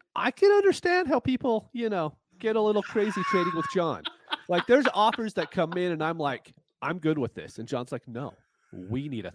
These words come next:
third." I'm like, "Okay."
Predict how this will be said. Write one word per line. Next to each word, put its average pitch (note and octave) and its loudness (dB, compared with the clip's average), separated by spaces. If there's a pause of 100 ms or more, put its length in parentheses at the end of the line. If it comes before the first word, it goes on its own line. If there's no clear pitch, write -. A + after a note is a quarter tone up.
(100)
third." F#2+ -6 (140)
I'm F2+ -14
like, - -16 (640)
"Okay." C4+ 4